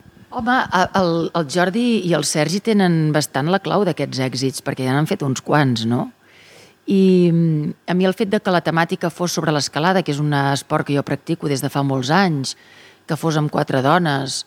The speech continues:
i que ho dirigís el Sergi i co-, i que fos un text del Jordi, doncs em va fer il·lusió, sobretot perquè, bueno, mm, també dius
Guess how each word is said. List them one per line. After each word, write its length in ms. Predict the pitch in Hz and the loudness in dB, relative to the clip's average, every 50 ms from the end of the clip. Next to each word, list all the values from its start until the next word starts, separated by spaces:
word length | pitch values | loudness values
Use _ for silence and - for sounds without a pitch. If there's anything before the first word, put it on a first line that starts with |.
| _ _ 156 | _ _ -6
i 60 | 160 | -6
que 140 | 156 - 160 143 | -4 -4 -4 -2
ho 60 | 147 | 0
dirigís 400 | 147 139 139 131 135 156 156 143 151 | 0 0 0 -2 -2 -2 -2 -2 -2
el 120 | 143 135 | -2 -2
Sergi 380 | - 156 156 170 165 156 151 143 135 127 | 0 2 2 2 2 0 0 0 -2 -2
i 20 | |
co-, 320 | - 147 143 135 135 139 | -6 -6 -4 -4 -4 -4
i 140 | - - 147 - | -4 -6 -6 -6
que 80 | 127 | -4
fos 160 | 131 131 127 | -6 -4 -4
un 80 | 135 135 | -4 -4
text 240 | 131 135 131 131 139 | -4 -4 -2 -2 -2
del 80 | 139 | 0
Jordi, 300 | 127 147 143 143 151 156 160 | 2 0 2 2 2 0 0
doncs 160 | 160 151 151 | 0 0 0
em 80 | 151 151 143 | -2 0 0
va 60 | 147 - | 0 0
fer 140 | - 165 160 | 0 0 2
il·lusió, 260 | 156 151 143 156 156 | 2 2 2 0 0
sobretot 400 | - 180 160 165 160 - 160 - _ | 0 0 -2 -2 -2 -2 -6 -4 _
perquè, 240 | 180 175 - 175 160 | -6 -6 -4 -2 0
bueno, 220 | 143 143 147 - - - - - - - - - - - - _ _ _ _ _ _ - 196 | 0 0 0 0 -4 -6 -12 -20 -20 -20 -20 -20 -20 -20 -20 _ _ _ _ _ _ -2 0
mm, 300 | 190 190 185 190 185 190 - _ _ _ _ _ _ _ | 2 2 4 2 2 -2 -4 _ _ _ _ _ _ _
també 380 | 190 165 165 156 170 175 180 180 | -4 -2 0 2 2 2 2 4
dius 540 | 175 202 196 185 180 170 - - - - | 4 4 4 4 4 2 0 -4 -8 -10